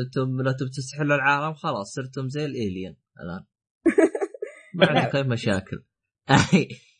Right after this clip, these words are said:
Speaker 2: لا، لكن شو، يعني
Speaker 1: إيه.
Speaker 2: أنا ب-، من البداية ذكرت إن نحن عاد بما أن نحن أونلاين، فنحن نستقطب كل الناس أونلاين. فب-، ف-، فبالطريقة هذه نحن أساسا، أساسا دبلج للغة العربية. نحن نبغي نر-، نحن نبغي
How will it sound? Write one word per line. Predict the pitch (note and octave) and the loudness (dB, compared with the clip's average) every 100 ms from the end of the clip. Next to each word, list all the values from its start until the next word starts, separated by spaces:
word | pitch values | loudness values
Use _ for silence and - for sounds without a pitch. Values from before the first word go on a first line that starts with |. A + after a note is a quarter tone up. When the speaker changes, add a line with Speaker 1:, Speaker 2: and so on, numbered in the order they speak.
| _ _ - G#2 - | _ _ -2 0 4
Speaker 2:
لا، | A#3 F#3+ | 4 4
لكن | - A#3+ A#3 | 2 -2 -4
شو، | B3 A3 - - | -2 -2 -2 -4
يعني | G#3+ G3 G3+ B2+ | -2 0 -2 0
Speaker 1:
إيه. | G3+ | 0
Speaker 2:
أنا | A#3+ | 0
ب-، | G#3+ A#3+ F#3+ | 0 -2 -2
من | G3+ G#3+ | -4 -2
البداية | G3 A#3+ C4+ G3+ | 0 0 0 -2
ذكرت | G3+ - F3 - - | -4 -2 -4 -4 -4
إن | F#3+ | -2
نحن | G#3+ C#4 A3+ | -2 -4 -4
عاد | G3 G#3 | -4 -4
بما | G3 F#3+ | -2 -2
أن | G#3+ G3 | 0 0
نحن | - G3+ | 0 0
أونلاين، | F3+ F3+ A#3 A3 A3 - _ _ - | 2 2 2 2 0 -6 _ _ 0
فنحن | G#3 C4 B3 | 0 0 -4
نستقطب | G#3 - C#4 - A3 - - | -6 -6 -10 -4 -4 -2 -2
كل | C4+ C4 | 0 2
الناس | G3 D#3+ D#3+ - _ _ - | 0 -2 -4 -10 _ _ -2
أونلاين. | G3+ F3+ E3+ C#3+ - _ _ _ - | 0 2 2 0 -6 _ _ _ 4
فب-، | A3+ G#3+ - F3+ - | 4 4 0 -8 -4
ف-، | A#3 F#3+ _ A3 | -4 -4 _ -6
فبالطريقة | F#3+ - A#3+ C#4+ C#4 | -4 -6 -6 -6 -6
هذه | A3+ C4+ A#3 G3+ B3 | -6 -4 0 0 0
نحن | D4+ | -2
أساسا، | A3+ G3+ A#3+ C4+ F#3+ - | -2 -4 -4 -4 -4 -6
أساسا | A#3 B3 G3 | -6 -4 -2
دبلج | G3 C4+ A3+ F#3+ | 0 0 -2 -2
للغة | F#3 F#3+ G3+ | -2 0 -2
العربية. | F#3+ E3+ E3 E3+ D#3+ | -2 -2 0 2 2
نحن | E3 F#3+ G#3+ | 2 0 0
نبغي | F#3+ F#3 F#3 | 0 0 2
نر-، | G3 A3 - - | 2 0 -6 -10
نحن | - - G3+ | -10 -4 -2
نبغي | G3 G3 | 0 0